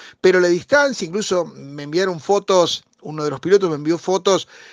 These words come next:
del dibujo, algunas tomas aéreas, también, eh, eh, capturas de Google. El circuito es muy lindo, tiene dos dibujos,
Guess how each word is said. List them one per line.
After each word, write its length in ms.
del 580
dibujo, 680
algunas 320
tomas 340
aéreas, 680
también, 420
eh, 340
eh, 180
capturas 480
de 80
Google. 400
El 120
circuito 340
es 60
muy 120
lindo, 300
tiene 200
dos 240
dibujos, 600